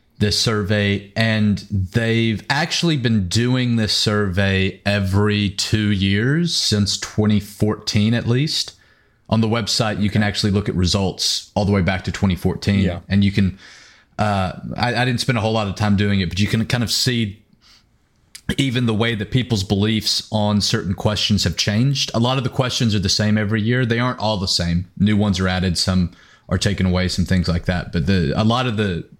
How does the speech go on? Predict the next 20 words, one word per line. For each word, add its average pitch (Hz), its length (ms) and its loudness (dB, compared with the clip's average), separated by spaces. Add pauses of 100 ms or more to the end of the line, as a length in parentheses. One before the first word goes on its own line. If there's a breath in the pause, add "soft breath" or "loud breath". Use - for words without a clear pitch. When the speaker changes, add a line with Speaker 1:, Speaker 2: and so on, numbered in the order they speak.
(120)
Speaker 1:
questions 117 480 0
have 101 180 0
been 104 160 0
the 95 60 -2
same, 90 380 -2 (560 soft breath)
uh, 90 220 0 (140)
since - 300 0
twenty 98 220 0
fourteen. 90 640 0 (600 soft breath)
And 98 420 2
so 107 140 0
you 104 100 2
can 113 120 0
kind 110 160 0
of 95 60 -4
see 117 160 0
the 101 120 0
way 104 220 0
that 98 160 -2
Americans' 95 880 0